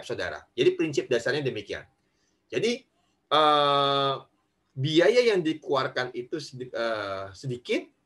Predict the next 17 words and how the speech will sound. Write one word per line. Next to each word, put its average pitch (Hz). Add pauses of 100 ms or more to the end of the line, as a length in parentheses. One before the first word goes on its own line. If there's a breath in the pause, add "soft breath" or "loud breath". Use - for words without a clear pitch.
(140)
sehingga 156
dengan 135
perusahaan 131
berhasil 127 (240 soft breath)
menekan 131
biaya, 110 (400)
maka 131
perusahaan 220
bisa 175
bersaing 233
nanti. 208 (880)
Produk 139
yang 131
kita 127
hasilkan 139
kualitasnya 117
terjaga. 95